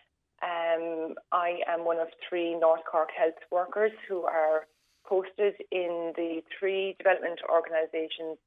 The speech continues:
between I R D Duhallow, Ballyhara Development and the Avondhu Blackwater region, which is right across the North Cork rural communities. We would like this, um, to be attended by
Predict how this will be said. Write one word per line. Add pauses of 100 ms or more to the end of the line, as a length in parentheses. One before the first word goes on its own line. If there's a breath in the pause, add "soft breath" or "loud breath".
(500)
between (100)
I
R
D
Duhallow,
Ballyhara
Development (100)
and
the
Avondhu
Blackwater
region,
which
is
right
across (120)
the
North (100)
Cork (100)
rural
communities. (840)
We
would
like
this, (760)
um,
to
be
attended
by